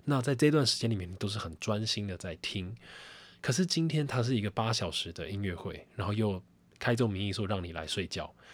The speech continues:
所以变成你，我觉得很酷欸，因为我就在想说，那你就变成不只有在听，你可能更多是在感受，又或者是你什么时候睡着就很有趣。例如说，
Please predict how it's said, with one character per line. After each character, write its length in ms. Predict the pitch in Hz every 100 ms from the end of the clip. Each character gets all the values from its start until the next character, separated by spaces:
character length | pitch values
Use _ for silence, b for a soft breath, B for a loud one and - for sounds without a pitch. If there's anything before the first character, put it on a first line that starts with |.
| B B B B B
所 180 | - 185
以 60 | 185
变 200 | 196 170
成 280 | 127 123 117
你， 340 | 98 90 - _ _ _ _ _ _ -
我 120 | 143
觉 140 | 147 170
得 140 | 190
很 160 | 135 101
酷 240 | 170 123
欸， 80 | 101
因 100 | 165
为 80 | 185
我 60 |
就 100 | 123
在 60 | 147
想 160 | 101
说， 260 | 95 113 117 B B B B -
那 140 | 170
你 160 | 170 107
就 160 | 113 135
变 180 | 151
成 160 | 113 98
不 140 | 101
只 220 | 104 - 98
有 120 | 85
在 140 | 92
听， 420 | - - 95 98 - - _ -
你 100 | 113
可 140 | 113
能 260 | 95 92 95 -
更 180 | - 131
多 180 | 104 104
是 140 | 104
在 100 | 98 92
感 200 | 78 -
受， 420 | - - 98 - - B B B -
又 100 | 135
或 180 | 151 120
者 100 | 98
是 380 | - 113 101 95 B B B B B _ _ -
你 160 | 120
什 180 | 143 101
么 80 | 98
时 80 | 101
候 100 | 113
睡 240 | - 98
着 340 | - 80 85 - _ _ -
就 360 | 123 107 95 98
很 200 | - 95
有 160 | 90
趣。 320 | - - 82 - _ _ -
例 120 | 131
如 120 | 113
说， 360 | 104 113 110